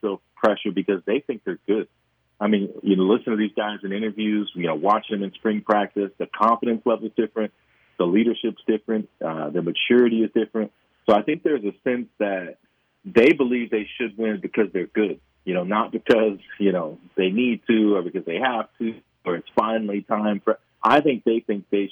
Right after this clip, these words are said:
should win because they're good. And, uh, I tend to agree with them. I think that a successful season, just from a fan perspective, I think ten competitive, hard-fought games and, uh, you know, three, four wins would be, you know, right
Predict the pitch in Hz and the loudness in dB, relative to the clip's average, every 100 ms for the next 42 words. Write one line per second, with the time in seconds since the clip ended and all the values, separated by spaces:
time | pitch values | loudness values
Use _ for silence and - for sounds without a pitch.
0 | - 117 107 120 120 104 98 87 90 85 | -2 -2 -2 -4 -2 -4 -4 -2 -2 -4
1 | 76 87 73 _ _ _ - 90 87 82 | -4 -6 -8 _ _ _ 2 4 6 4
2 | 80 76 101 139 123 107 98 85 92 90 | 2 2 2 4 2 2 2 2 0 0
3 | 80 78 98 110 120 101 95 87 78 95 | -2 0 0 0 -4 -4 -4 -4 -6 -8
4 | - 113 - 104 - 104 92 87 104 107 | 0 0 0 -6 0 0 0 0 2 2
5 | 107 92 82 - - 120 110 107 - 110 | 0 -2 -4 -6 -4 0 0 -4 -2 -2
6 | 104 98 98 127 95 _ - 135 120 117 | 0 -2 -2 -2 -6 _ 2 4 4 2
7 | 107 90 113 107 98 95 87 _ _ - | 0 0 2 4 2 -2 -6 _ _ -10
8 | - 113 110 95 101 95 - 98 95 90 | 4 6 6 4 -2 -2 2 4 4 2
9 | 90 _ _ _ _ 92 90 85 82 76 | -2 _ _ _ _ 4 4 4 0 -2
10 | 73 73 _ _ - 78 71 - 107 98 | -4 -10 _ _ -4 -2 -2 4 6 6
11 | - 101 90 92 92 90 82 90 85 80 | 2 0 0 -4 -6 -6 -2 -2 -2 -4
12 | - 90 78 76 85 98 90 | -6 -4 -2 0 2 2 0